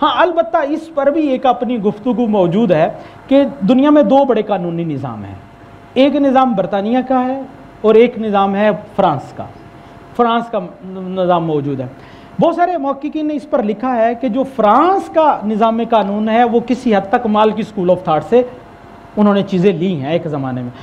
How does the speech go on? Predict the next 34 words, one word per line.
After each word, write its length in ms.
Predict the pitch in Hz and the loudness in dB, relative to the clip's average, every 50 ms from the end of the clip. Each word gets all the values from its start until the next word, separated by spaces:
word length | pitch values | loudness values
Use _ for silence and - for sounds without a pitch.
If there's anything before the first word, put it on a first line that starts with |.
| - - - | -20 -4 0
क्योंकि 180 | - 294 254 302 | 2 4 6 6
आपने 300 | 285 285 269 302 302 285 | 4 4 2 0 -2 -2
देखा 200 | 294 302 330 392 | -2 -2 -2 -2
ना 80 | 403 | 0
मुसलमान 420 | 359 311 - 294 311 311 320 320 285 | 0 0 0 0 0 2 0 0 0
फ्रांस 360 | - 285 269 262 269 269 - | 2 2 2 2 2 0 -2
तक 60 | 302 | -6
पहुंच 340 | 302 - - 320 339 277 - | -6 -2 0 2 2 0 0
चुके 200 | 185 - 151 117 | -4 -8 -10 -10
थे, 120 | - 107 - - - - - - - - - - - - - - 160 | -12 -14 -18 -20 -20 -20 -20 -20 -20 -20 -20 -20 -20 -20 -8 -4 -2
यानी 140 | 175 202 | 0 2
जब 160 | 180 208 214 202 | 2 2 2 0
मुसलमानों 460 | 196 - 254 254 247 247 247 247 254 | 0 0 2 2 4 4 4 4 2
ने 100 | 254 240 | 2 0
स्पेन 460 | - - - - 220 220 254 277 262 | -2 -4 -2 2 2 4 4 4 2
फतह 240 | 269 220 - 233 226 | 2 0 0 0 0
किया 380 | 202 - 185 185 202 226 262 | 0 0 0 2 2 4 2
तो 180 | 262 262 269 254 | 2 2 0 0
फ्रांस 440 | - - 226 208 208 233 254 247 254 | 0 0 2 2 4 2 2 2 0
और 80 | 240 | 0
मुसलमान, 560 | 247 240 226 214 196 196 170 226 240 233 233 - - - - - - - | 0 -2 -4 -4 -6 -4 -2 -2 0 0 0 -2 -4 -10 -18 -6 -2 0
यानी 160 | 208 233 254 | 0 2 2
उस 160 | 277 262 269 | 2 2 2
वक़्त 220 | 285 269 277 269 | 2 2 2 2
मुसलमानों 480 | 240 247 240 233 262 269 285 277 269 269 | 0 0 0 0 0 2 2 2 2 2
का 100 | 269 269 | 4 2
बॉर्डर 340 | 226 185 190 196 208 247 262 | 4 4 2 2 2 2 2
जो 120 | 262 262 | 0 0
था 100 | 269 311 | 0 0
वो 120 | 320 311 - | -2 -2 0
फ्रांस 300 | - 247 254 262 - - | 2 2 2 2 2 0
के 80 | 254 | -2
साथ 220 | - - 156 131 120 | -4 -4 -6 -8 -8
था, 220 | - - 107 107 | -10 -14 -18 -18